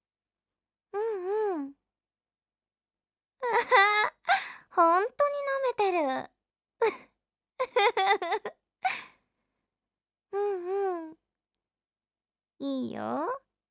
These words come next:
その調子。もうちょいだね。頑張れ、頑張れ。うん、よくできました。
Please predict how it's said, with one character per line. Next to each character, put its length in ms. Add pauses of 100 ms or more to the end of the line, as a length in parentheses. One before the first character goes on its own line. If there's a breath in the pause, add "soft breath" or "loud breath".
(600)
そ 180
の 220
調 380
子。 280 (1800)
も 300
う 80
ち 120
ょ 120
い 60
だ 140
ね。 360 (1200)
頑 360
張 160
れ、 160
頑 360
張 120
れ。 240 (2500)
う 60 (600)
ん、 40
よ 180
く 200
で 120
き 160
ま 160
し 140
た。 500